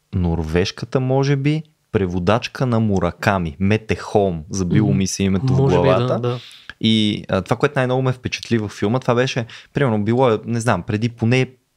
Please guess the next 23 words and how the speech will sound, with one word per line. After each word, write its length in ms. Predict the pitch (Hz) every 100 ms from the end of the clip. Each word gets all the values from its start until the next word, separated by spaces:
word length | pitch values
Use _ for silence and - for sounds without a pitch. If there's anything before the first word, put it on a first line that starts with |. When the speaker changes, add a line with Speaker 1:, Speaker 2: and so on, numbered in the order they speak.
| _ _ -
Speaker 1:
пет-шест 420 | 123 - - 101
години. 440 | 87 85 92 120 190 - - -
Това, 120 | -
което 240 | 135 156 117
най-много 520 | 113 139 139 127 113
ме 100 | 104
впечатли 460 | - - - -
във 120 | 95 92
филма, 340 | 123 135 143 156 - 101
беше, 400 | 95 123 - 120
че 300 | - 107 101 - - -
тя 120 | 123
казва, 600 | 117 123 120 110 113 101 - - _
а, 240 | - 98 98 - - _ -
нещо 400 | 180 180 - 139
там, 240 | 139 131
докато, 640 | 113 - - 117 113 113 110 -
а, 180 | 117 110 117 -
превежда 520 | 127 117 127 117 98 -
една 200 | 101 90
от 80 | -
книгите 420 | - 87 92 131
му, 220 | 170 202